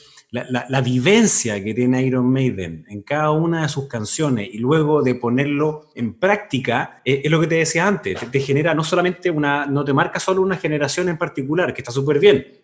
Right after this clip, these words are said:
y me parece la raja que Rodrigo sea de los jóvenes que todavía les gusta Metallica. <laughs> Eh, Iron Maiden, a diferencia de eso, eh, son, son los viejos, los medianos y los chicos. Cuando yo he ido a los dos conciertos de Iron Maiden,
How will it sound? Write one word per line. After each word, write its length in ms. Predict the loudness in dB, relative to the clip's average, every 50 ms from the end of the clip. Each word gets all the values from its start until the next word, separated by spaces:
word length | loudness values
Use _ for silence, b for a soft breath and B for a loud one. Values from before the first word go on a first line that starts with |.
| _ _
y 120 | -8 -6
me 100 | -6 -4
parece 240 | -4 -2 -2 0 0
la 80 | 0 0
raja 240 | 0 0 0 0 0
que 100 | 2 2
Rodrigo 440 | 2 2 2 2 2 0 0 0
sea 240 | -2 -2 0 0 0
de 100 | 0 0
los 140 | -2 -2 -4
jóvenes 400 | -2 0 2 2 2 2 0 -2
que 80 | -4 -4
todavía 260 | -2 0 0 0 0
les 100 | 0 0
gusta 240 | 0 -2 0 0 -2
Metallica. 480 | -2 -2 -4 -4 -6 -6 -8 -6 -2 0
<laughs> 500 | 0 0 2 0 0 2 2 2 2 2 0 2 2
Eh, 60 | 4
Iron 180 | 4 4 4 4
Maiden, 480 | 6 6 4 4 4 2 0 0 -2 -2
a 120 | 0 2
diferencia 520 | 2 2 2 2 2 2 2 2 2 4
de 80 | 4 4
eso, 400 | 4 2 2 0 -2 -2 -4 -10 b b b b b
eh, 280 | 0 2 2 2 0
son, 440 | -2 0 4 4 4 4 4 0 -4 -8 -6
son 320 | -4 -2 0 0 0 2
los 200 | 2 0 0 4
viejos, 640 | 6 6 6 6 6 4 2 2 2 2 0 -8 -8 -6
los 300 | -4 0 2 4 4 6
medianos 680 | 6 6 4 6 6 6 4 4 4 2 2 0 -2 -4
y 100 | -4 -2
los 200 | 0 0 -2 0
chicos. 340 | 0 -2 -2 0 0 0 0
Cuando 200 | 0 0 2 2 4
yo 140 | 4 4 4
he 40 | 4
ido 80 | 4
a 20 | 4
los 80 | 4 4
dos 120 | 2 2
conciertos 380 | 0 0 0 -2 -2 -2 -2 0
de 60 | 0
Iron 120 | 2 2
Maiden, 380 | 2 2 2 0 0 -2 -4